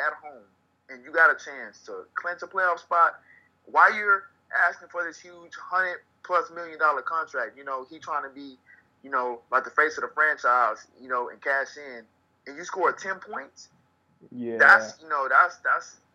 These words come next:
Speaker 1: and, and that's a, that's another reason why I'm not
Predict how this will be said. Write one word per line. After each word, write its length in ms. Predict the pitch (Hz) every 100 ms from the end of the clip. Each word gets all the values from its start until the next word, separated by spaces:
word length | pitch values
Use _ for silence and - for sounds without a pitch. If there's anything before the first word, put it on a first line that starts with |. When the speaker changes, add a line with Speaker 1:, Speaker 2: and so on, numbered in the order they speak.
| _ _ _
Speaker 1:
and, 340 | 151 151 139 117 _ _
and 280 | 139 147 135
that's 240 | 147 156 165
a, 200 | 139 127 _ _
that's 180 | 139 156
another 240 | 160 156 143
reason 280 | 151 139 135
why 200 | 131 117 -
I'm 160 | 135 127
not 280 | 135 131